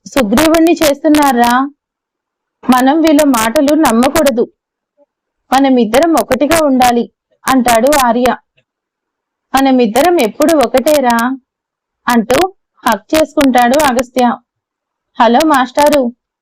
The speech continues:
ఒకే తల్లి కడుపుని పుట్టి చిన్నప్పటి నుండి ఒకేలా పెరిగి ఒకే ఇంట్లో ఉంటున్న మీరు ఎప్పుడు కలిసి ఉండడంలో విశేషం ఏముంది? అలాంటిదేంటి, ఈ రోజుల్లో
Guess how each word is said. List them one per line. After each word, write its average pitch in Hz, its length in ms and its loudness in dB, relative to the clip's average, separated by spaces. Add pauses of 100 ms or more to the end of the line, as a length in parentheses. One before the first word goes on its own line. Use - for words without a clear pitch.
(300)
ఒకే 233 320 -2
తల్లి 320 280 0
కడుపుని 269 500 0
పుట్టి 262 380 -2 (840)
చిన్నప్పటి 294 640 0
నుండి 302 300 2 (240)
ఒకేలా 277 380 0 (100)
పెరిగి 233 360 0 (880)
ఒకే 262 280 -2 (140)
ఇంట్లో 339 320 0
ఉంటున్న 294 360 0 (120)
మీరు 247 280 0 (260)
ఎప్పుడు 277 360 0
కలిసి 254 360 -2
ఉండడంలో 269 580 2
విశేషం 285 520 -2
ఏముంది? 277 420 2 (1160)
అలాంటిదేంటి, 262 880 0 (760)
ఈ 240 180 0
రోజుల్లో 254 520 0